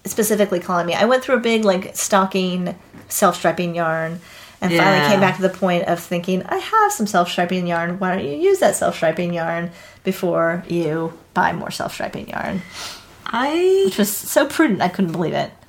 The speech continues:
Speaker 2: That's amazing. I, I bought two skeins of self-striping yarn just recently.
Speaker 1: Oh, really? From
Speaker 2: Um,
Speaker 1: where?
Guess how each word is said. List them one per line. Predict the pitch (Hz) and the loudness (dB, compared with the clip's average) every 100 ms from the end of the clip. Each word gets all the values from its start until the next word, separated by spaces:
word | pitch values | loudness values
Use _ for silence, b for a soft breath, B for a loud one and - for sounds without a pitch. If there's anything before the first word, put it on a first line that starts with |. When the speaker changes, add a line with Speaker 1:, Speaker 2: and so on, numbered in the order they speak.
| - - | -20 -18
Speaker 2:
That's | 175 - | -14 -8
amazing. | 147 131 156 156 156 B - | -8 -6 -8 -6 -8 B 0
I, | 190 202 202 180 | 2 6 6 4
I | 190 | 2
bought | 180 151 147 - | 2 4 4 2
two | 151 143 | 0 0
skeins | - 143 135 | -2 -2 -2
of | 135 | -4
self-striping | 131 143 143 143 143 143 143 | -4 -4 -4 -6 -4 -4 -2
yarn | 139 147 | -2 -2
just | 151 - | -4 -4
recently. | 165 - - - 190 170 - | -4 -4 -6 -2 -2 -4 -2
Speaker 1:
Oh, | 302 | 0
really? | 233 302 - - | 2 2 0 -2
From | 196 160 | -6 0
Speaker 2:
Um, | 147 143 143 147 | 2 2 0 -2
Speaker 1:
where? | - 180 | -6 -8